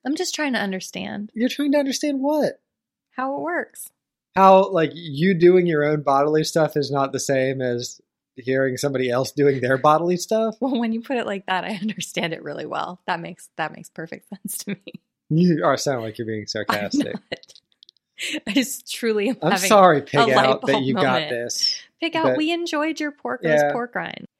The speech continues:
Speaker 2: And Spin, you're welcome for the free ad at the top of the show.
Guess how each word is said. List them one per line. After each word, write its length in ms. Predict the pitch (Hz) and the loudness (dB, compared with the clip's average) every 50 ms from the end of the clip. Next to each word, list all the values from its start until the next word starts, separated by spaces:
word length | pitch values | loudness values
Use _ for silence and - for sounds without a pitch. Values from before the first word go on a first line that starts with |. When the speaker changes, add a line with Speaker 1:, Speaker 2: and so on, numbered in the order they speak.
| _ - - | _ -10 -8
Speaker 2:
And 160 | 135 117 - | -6 -4 -4
Spin, 400 | - - - 180 190 202 202 202 | -6 -2 2 4 4 4 4 2
you're 140 | 170 151 147 | 0 2 4
welcome 340 | 151 160 170 165 196 190 | 4 4 4 2 -2 -4
for 140 | 185 - 151 | -2 -2 -4
the 80 | 139 147 | -4 -4
free 300 | - _ 151 151 151 151 | -4 _ 0 2 4 4
ad 280 | 156 156 165 175 175 | 4 4 4 4 2
at 140 | 175 160 - | 2 0 -2
the 60 | 135 | -4
top 280 | - - 151 151 151 151 | -2 0 2 2 2 0
of 60 | 170 | -2
the 80 | 170 156 | -4 -2
show. 440 | - 190 190 196 202 208 214 214 | 2 4 6 6 6 6 2 0